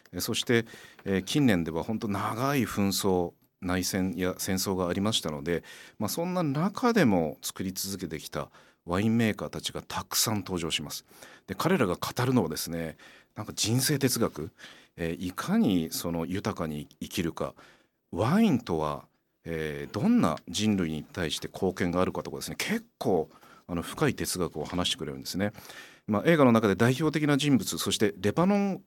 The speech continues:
ワインの父と言われている人がいるんですけれども、えー、シャトー・ミュザールのセルジュ・ホシャールという方がいます。まあ、今亡くなっちゃってるんですけれども、まあ、彼がね、こんなこと言うんですね。えー、爆弾が降り注ぐ中気づいた。人生も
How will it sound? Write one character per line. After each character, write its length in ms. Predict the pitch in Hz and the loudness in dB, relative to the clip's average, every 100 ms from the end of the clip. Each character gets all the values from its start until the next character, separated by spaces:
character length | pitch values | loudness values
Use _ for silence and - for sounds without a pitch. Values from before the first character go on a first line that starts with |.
| _ | _
ワ 160 | 170 196 | 0 4
イ 80 | |
ン 80 | 147 | 4
の 160 | 85 73 | 2 -2
父 360 | - 214 - 143 | -2 2 0 0
と 180 | - 85 | -2 0
言 100 | 80 | 0
わ 100 | 80 | 0
れ 100 | 73 | -2
て 80 | |
い 40 | 78 | -4
る 60 | |
人 160 | 73 82 | -4 -4
が 100 | 76 | -6
い 80 | 73 | -4
る 120 | 80 | -6
ん 40 | |
で 80 | 73 | -6
す 80 | 73 | -8
け 80 | - | -10
れ 80 | - | -8
ど 80 | |
も、 280 | 80 95 110 - - - - | -2 2 0 -2 -16 -20 -12
え 100 | 92 | -4
ー、 20 | |
シ 140 | 82 104 | -2 -2
ャ 60 | |
ト 240 | 92 143 147 | 0 2 4
ー・ 40 | |
ミ 140 | 147 147 | 4 2
ュ 40 | |
ザ 200 | 139 143 | 4 4
ー 40 | |
ル 80 | 107 | 4
の 220 | 85 76 - - | 2 -2 -8 -6
セ 240 | - 95 | -4 0
ル 100 | 113 | 0
ジ 140 | 123 | 2
ュ・ 40 | 127 | 0
ホ 160 | - | 2
シ 140 | 120 139 | 2 2
ャ 80 | 117 | 2
ー 20 | |
ル 100 | 78 | 0
と 100 | 73 | -6
い 60 | |
う 40 | 69 | -8
方 220 | - 78 | -8 -8
が 120 | 69 - | -8 -6
い 80 | |
ま 100 | 80 | -4
す。 160 | 76 - - - - - - | -4 -6 -10 -20 -20 -16 -2
ま 60 | |
あ、 0 | |
今 140 | 113 92 | 2 4
亡 100 | 87 | 2
く 100 | 107 | 0
な 80 | 110 | -2
っ 40 | |
ち 80 | 117 | -2
ゃ 20 | |
っ 40 | 113 | -2
て 120 | 127 | 2
る 80 | 127 | 2
ん 60 | |
で 80 | 110 | 2
す 60 | - | 0
け 60 | |
れ 60 | 98 | -2
ど 80 | 95 | 0
も、 240 | 104 104 - - - - - | 2 2 -2 -14 -20 -20 -8
ま 80 | 104 | -6
あ、 40 | |
彼 220 | - 151 | -2 0
が 100 | 120 | 2
ね、 80 | 95 | 0
こ 240 | 95 - 147 | -2 -6 -4
ん 80 | |
な 80 | 165 | -2
こ 100 | 175 | -2
と 80 | - | 0
言 60 | 98 | 0
う 20 | |
ん 60 | |
で 40 | 73 | -2
す 120 | - | -4
ね。 180 | 82 87 - _ - - _ | -4 -4 -10 _ -20 -20 _
え 160 | - 90 | -8 -8
ー、 100 | 82 | -6
爆 320 | 98 - 139 | -10 -6 -2
弾 260 | 143 143 147 | 2 2 0
が 140 | 139 | -2
降 280 | - - - | -4 -8 -4
り 120 | 120 | -2
注 140 | 123 135 139 139 | -2 -2 0 0
ぐ 140 | 113 | 2
中 280 | 90 78 73 | 0 -2 -6
気 140 | - | -4
づ 160 | 82 92 | -2 -4
い 60 | |
た。 140 | 71 73 - _ _ _ _ _ _ | -4 -10 -12 _ _ _ _ _ _
人 300 | 90 - 151 | -4 0 2
生 220 | 147 95 78 | 2 0 -2
も 260 | 73 65 | -4 -10